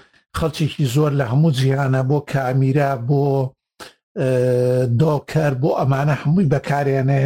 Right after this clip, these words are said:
نە، زۆر، زۆر عەجایبە. قەبارەیەکی بچووە هەروەها بۆ هۆم سینەماژ، یعنی کۆدێکی لەسەرە بستی، ڕازبیان بۆ دروستکردنی سیستەمێ،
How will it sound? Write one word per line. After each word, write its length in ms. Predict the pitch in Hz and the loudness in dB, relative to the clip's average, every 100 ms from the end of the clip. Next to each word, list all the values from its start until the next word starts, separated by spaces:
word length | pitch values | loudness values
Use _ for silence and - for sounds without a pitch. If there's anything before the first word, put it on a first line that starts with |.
| 151 | 0
نە، 60 | - 170 - 160 123 - | -2 -8 -8 -6 -4 0
زۆر، 260 | 165 165 147 135 | 2 2 0 -4
زۆر 140 | 120 113 | -4 -4
عەجایبە. 500 | 117 135 104 87 76 - _ _ _ - - - | -4 -4 -4 -6 -10 -14 _ _ _ -20 -14 -8
قەبارەیەکی 500 | 139 139 151 139 147 | -4 0 0 0 0
بچووە 320 | 160 339 160 135 | 0 2 2 2
هەروەها 340 | 175 180 147 147 | 0 0 0 0
بۆ 100 | 165 139 | 2 2
هۆم 180 | 139 131 - | 0 -2 -2
سینەماژ، 480 | 156 139 139 135 98 | 0 0 0 -2 -4
یعنی 220 | 104 120 - | -4 -4 -4
کۆدێکی 520 | 147 143 151 143 165 139 | -2 0 0 0 0 0
لەسەرە 340 | 127 143 127 113 | -2 -2 -2 -2
بستی، 360 | 98 - 131 147 - - - - 147 | -4 -2 0 -2 -4 -16 -16 -6 -2
ڕازبیان 720 | 139 143 - 170 151 143 139 131 | -2 -2 -4 -2 -2 0 -2 0
بۆ 80 | 156 139 | 0 0
دروستکردنی 540 | 147 139 - 156 143 139 - | 0 0 0 2 2 2 -2
سیستەمێ، 440 | 143 - 147 | -4 0 2